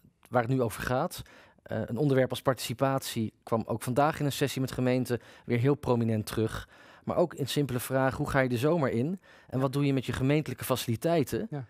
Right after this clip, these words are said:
Speaker 1: die voor een deel dicht zijn nog?" En tegelijkertijd wil je iets sociaals doen in die wijken,
Speaker 2: Ja.
Speaker 1: betekent dat dat je
Speaker 2: Je blijft meer
Speaker 1: heel veel gaat
Speaker 2: thuis.
Speaker 1: doen. Nou ja, ga je extra activiteiten organiseren?
Speaker 2: Ja.
Speaker 1: Gaan je wijkgebouwen weer open?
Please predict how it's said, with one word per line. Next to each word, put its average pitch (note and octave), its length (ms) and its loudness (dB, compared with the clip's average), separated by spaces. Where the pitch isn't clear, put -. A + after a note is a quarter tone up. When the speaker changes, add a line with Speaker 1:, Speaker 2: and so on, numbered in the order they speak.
Speaker 1:
die C3 140 -6
voor C#3 120 0
een C3+ 60 4
deel B2+ 240 4
dicht F3 240 0
zijn G2+ 240 2
nog?" - 400 -2
En B2 80 -2
tegelijkertijd C3+ 560 2
wil C3+ 160 4
je C3 100 0
iets C#3+ 180 -4
sociaals C#3+ 480 2
doen C#3 200 2
in C3+ 120 0
die B2+ 100 2
wijken, D#3+ 500 2
Speaker 2:
Ja. C3 140 -10
Speaker 1:
betekent D3+ 360 0
dat B2+ 140 -4
dat C3 180 -2
je B2+ 240 2
Speaker 2:
Je D3 80 -10
blijft C#3 220 -4
meer C3 120 -6
Speaker 1:
heel E3+ 160 4
veel E3+ 140 0
gaat C3 120 2
Speaker 2:
thuis. C#3 120 -2
Speaker 1:
doen. G#2+ 120 -6
Nou F3+ 120 0
ja, F2+ 200 -6
ga - 140 -6
je E3+ 80 0
extra - 240 -4
activiteiten C#3+ 480 -4
organiseren? B2 400 -2
Speaker 2:
Ja. G#2 80 -6
Speaker 1:
Gaan C3 180 -2
je B2 80 -2
wijkgebouwen C3+ 960 -2
weer B2 140 2
open? F3+ 480 0